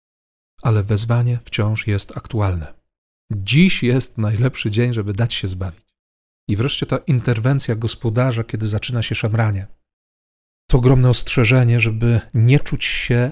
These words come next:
lepszym, żeby nie patrzeć z góry, żeby nie wpaść w tę pułapkę porównywania się z innymi. Wtedy pojawi się zła mowa. Księga Liczb. Zachowanie robotników, którzy pierwsi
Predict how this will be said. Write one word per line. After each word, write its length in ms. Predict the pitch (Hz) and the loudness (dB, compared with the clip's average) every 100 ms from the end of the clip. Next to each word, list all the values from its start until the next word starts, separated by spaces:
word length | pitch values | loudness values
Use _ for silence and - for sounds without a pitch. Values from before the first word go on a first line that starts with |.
| - | -2
lepszym, 600 | 117 113 - - 101 98 | 0 0 0 -6 -4 -4
żeby 560 | 107 104 117 113 113 110 | -6 -8 -6 -4 -2 0
nie 220 | 113 120 | 2 0
patrzeć 680 | - - 127 - - 120 117 | -2 -4 -4 -2 -4 -2 -2
z 120 | 107 | -2
góry, 500 | 113 135 135 98 90 - _ - | -2 2 2 2 -4 -12 _ -2
żeby 200 | 120 110 | 0 4
nie 140 | 147 | 4
wpaść 380 | - - 147 - | 4 2 -2 -2
w 100 | - | -4
tę 100 | - | -6
pułapkę 640 | - 143 131 151 - - | -2 0 2 2 0 -4
porównywania 920 | - - 143 123 131 117 170 156 107 | 2 2 4 4 4 4 4 4 4
się 200 | - 107 | 0 -4
z 120 | - | -4
innymi. 540 | 147 107 104 101 95 - _ _ _ _ _ _ - | -2 0 0 -4 -8 -14 _ _ _ _ _ _ -6
Wtedy 280 | - 113 143 | 0 0 0
pojawi 360 | - 110 110 110 | -2 -2 -2 -4
się 140 | 113 | -6
zła 180 | 107 104 | -4 -2
mowa. 360 | 107 98 92 - _ _ - | -2 -2 -8 -12 _ _ -14
Księga 320 | - 95 95 | -8 -6 -4
Liczb. 340 | 98 - - - - _ _ _ _ _ _ _ _ _ 107 | -6 -8 -14 -20 -20 _ _ _ _ _ _ _ _ _ -4
Zachowanie 440 | 107 120 160 156 | -2 0 2 2
robotników, 500 | 135 127 160 170 175 | 2 2 0 0 -2
którzy 280 | - 127 120 _ _ _ - | -2 -2 -2 _ _ _ 0
pierwsi 500 | 185 240 - 120 | 0 0 -4 -8